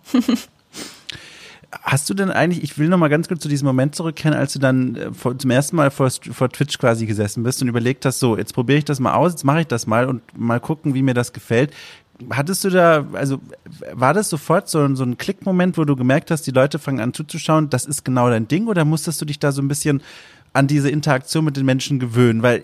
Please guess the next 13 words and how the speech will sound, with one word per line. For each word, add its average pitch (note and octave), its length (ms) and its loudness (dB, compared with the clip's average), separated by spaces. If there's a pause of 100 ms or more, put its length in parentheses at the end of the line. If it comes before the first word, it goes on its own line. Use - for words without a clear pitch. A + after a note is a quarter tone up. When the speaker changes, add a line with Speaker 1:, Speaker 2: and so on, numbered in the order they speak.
Speaker 2:
ich D3 120 -6
frage E3+ 240 0
deswegen, G3 320 -2
weil D3+ 100 2
ich D3 140 -4
auch - 120 -4 (220)
alleine D#3 340 2
von D3+ 160 -2
mir F#3 280 2
zum F3 120 -8
Beispiel D#3 300 -4
schon D3 180 -4
weiß, C3 280 0